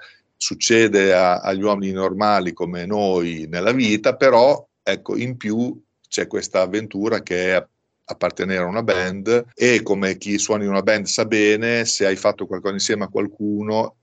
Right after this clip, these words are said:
e poi torni a rifarlo, è veramente come, anche se passano tanti anni, come ritrovarsi esattamente al punto dove ci si era lasciati. Infatti noi, s-,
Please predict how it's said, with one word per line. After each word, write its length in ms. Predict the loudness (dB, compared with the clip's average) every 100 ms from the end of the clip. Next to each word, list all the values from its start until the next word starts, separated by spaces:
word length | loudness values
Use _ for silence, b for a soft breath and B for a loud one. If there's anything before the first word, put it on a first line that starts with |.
| -6
e 120 | -2
poi 240 | 2 2
torni 400 | 4 4 4 2
a 60 | 0
rifarlo, 580 | 0 0 2 2 2 2
è 80 |
veramente 600 | 2 0 0 -2 -4 -4
come, 560 | -6 -6 -4 -6 -6 -8 _ -6
anche 240 | -4 -4
se 120 | -4
passano 360 | 0 0 0 -2
tanti 280 | -2 0 0
anni, 220 | -2 -2
come 420 | -4 -2 -2 -4 b b
ritrovarsi 880 | -8 -4 0 4 4 4 0 -2 -2
esattamente 1040 | 0 2 0 0 -2 0 -2 -4 -4 0 0
al 160 | 0
punto 300 | -6 -10 -8
dove 380 | -8 -6 -6 -8 b b -16
ci 120 | -10
si 140 | -4
era 160 | -2 0
lasciati. 640 | 0 -4 -4 -4 -4 -8
Infatti 360 | -8 -2 -2 -2
noi, 320 | 0 0 0 b b b
s-, 180 | -10